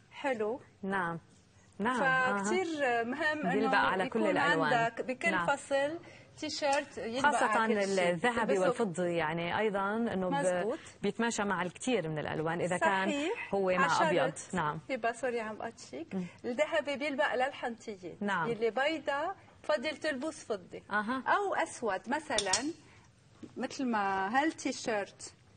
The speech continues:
Speaker 1: كمان
Speaker 2: نعم.
Speaker 1: مهم يكون عن-، كل ست عندها إياه بالخزانة. كمان بيلبق على كل شيء.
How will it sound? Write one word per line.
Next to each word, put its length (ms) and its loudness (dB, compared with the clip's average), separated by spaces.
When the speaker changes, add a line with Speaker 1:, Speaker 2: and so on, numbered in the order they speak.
Speaker 1:
كمان 380 0
Speaker 2:
نعم. 280 0
Speaker 1:
مهم 480 -2
يكون 340 -4
عن-، 300 -2
كل 140 -6
ست 260 -4
عندها 280 -2
إياه 420 -2
بالخزانة. 1160 -4
كمان 300 0
بيلبق 240 0
على 180 4
كل 180 -4
شيء. 300 -10